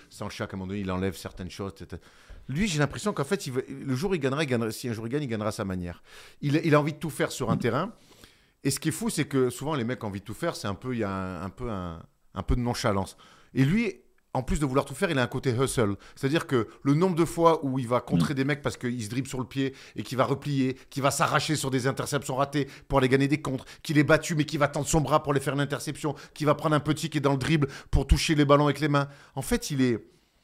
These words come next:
Speaker 1: je me dis, mais qu'est-ce qu'il ne sait pas faire sur un terrain ? Et, euh, alors rien, et en plus à, à, à plus haut niveau, parce que là il joue face aux Lakers, en face c'est Anthony Davis,
Speaker 2: Mm.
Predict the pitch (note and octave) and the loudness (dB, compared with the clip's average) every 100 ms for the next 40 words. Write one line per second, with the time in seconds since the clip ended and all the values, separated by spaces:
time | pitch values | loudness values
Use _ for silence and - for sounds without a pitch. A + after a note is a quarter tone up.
0 | _ _ _ _ _ - - C#3 C#3 D3 | _ _ _ _ _ -14 -2 4 4 6
1 | G#3+ C#3 B2+ A#2+ A#2+ - - - A#3+ - | 6 6 6 4 0 -14 -20 -4 -2 0
2 | F#3 D#3+ - - D#3 F3 C3+ D3 C3+ C3 | 2 2 2 2 2 2 0 2 2 4
3 | C#3 F3 A#3 - - - _ C#3 C3 B2 | 4 4 2 -6 -20 -20 _ 2 4 6
4 | A#2 A2 G#2+ G2 A#2+ E3+ G#3+ C#3+ C#3 A3 | 6 4 4 2 2 2 4 4 4 4
5 | - C#3 C#3+ C#3 C#3 C3 - F3 D#3+ D3 | 2 4 4 2 2 2 2 4 4 2
6 | - D3+ C#3 A#2+ B2 - A2+ D3 F3+ - | 0 2 0 0 -2 0 0 2 0 0
7 | - - D3 C3 B2+ C#3+ C3+ A#2+ C#3+ - | -4 -2 2 2 2 2 4 4 2 -4
8 | - | -4